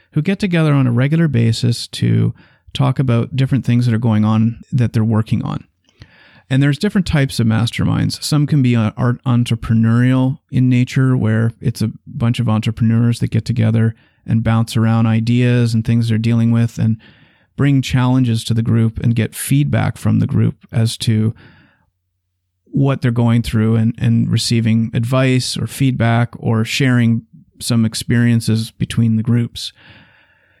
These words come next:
You could also have a real estate mastermind, maybe real estate agents that get together and they talk about how they've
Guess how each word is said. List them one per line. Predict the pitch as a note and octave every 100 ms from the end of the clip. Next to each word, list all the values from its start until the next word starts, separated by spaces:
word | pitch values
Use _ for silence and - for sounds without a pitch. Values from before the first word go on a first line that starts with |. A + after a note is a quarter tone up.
| _
You | C#3
could | D3
also | C#3 C3
have | C3 A#2
a |
real | A#2+ C3+ B2+
estate | A#2 A#2+ A2
mastermind, | - A2 - G#2+ A2+ A2+ A2+
maybe | - A#2+ A#2 A2+
real | - B2
estate | A#2+ - A2
agents | A2 A2+ G#2
that |
get | A#2 G2+
together | G#2 G#2 G#2+ A2
and | A2 A2
they | A2
talk | - G#2+ A2+
about | - G#2 -
how | - A#2 A2+
they've | A2+ A#2 A#2 D#3